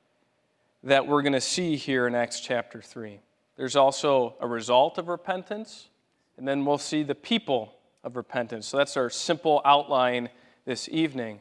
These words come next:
But when faithful witnesses of Jesus Christ proclaim the need for repentance, they understand that there is a priority in everything,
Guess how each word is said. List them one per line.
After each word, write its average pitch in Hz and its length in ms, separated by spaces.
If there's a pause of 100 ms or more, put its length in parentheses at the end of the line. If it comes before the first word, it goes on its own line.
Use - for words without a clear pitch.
(380)
But 151 100
when 156 180
faithful 220 480
witnesses 196 520
of 156 160
Jesus 190 380
Christ 208 400
proclaim 190 480
the 165 80
need 185 320
for 185 140
repentance, 170 640
they 180 160
understand 180 720 (260)
that 165 240
there 202 160
is 185 220
a 160 140
priority 180 880
in 170 80
everything, 139 640